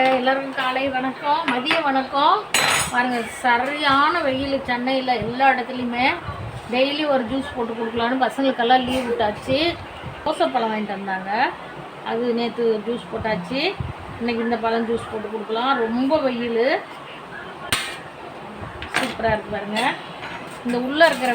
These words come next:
விதை மட்டும் லைட்டா அப்படி இப்படி க-,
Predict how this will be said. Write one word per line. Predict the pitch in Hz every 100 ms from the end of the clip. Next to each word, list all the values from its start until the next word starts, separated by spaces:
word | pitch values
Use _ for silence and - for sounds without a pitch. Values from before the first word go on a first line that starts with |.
| 233
விதை | 233 294 254
மட்டும் | 233 277 339 403 247
லைட்டா | 233 240 254 262 269
அப்படி | 254 330 440 - - - - -
இப்படி | - 233 247
க-, | 247 240 240